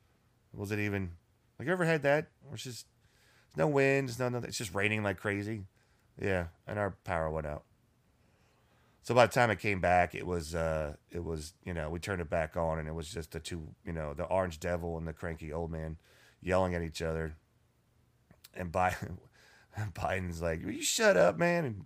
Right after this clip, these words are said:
Trump's like, "No, no, no, no, bleh, bleh."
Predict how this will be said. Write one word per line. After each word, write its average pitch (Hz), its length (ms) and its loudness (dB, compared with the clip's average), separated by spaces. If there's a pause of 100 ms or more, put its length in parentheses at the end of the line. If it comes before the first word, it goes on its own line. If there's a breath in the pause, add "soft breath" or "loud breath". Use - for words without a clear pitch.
Trump's 95 260 -4
like, 92 180 -4 (300 loud breath)
"No, 147 180 -2
no, 170 220 0
no, - 20 -2
no, 165 220 0 (220 loud breath)
bleh, 160 400 0 (300 loud breath)
bleh." 143 300 -4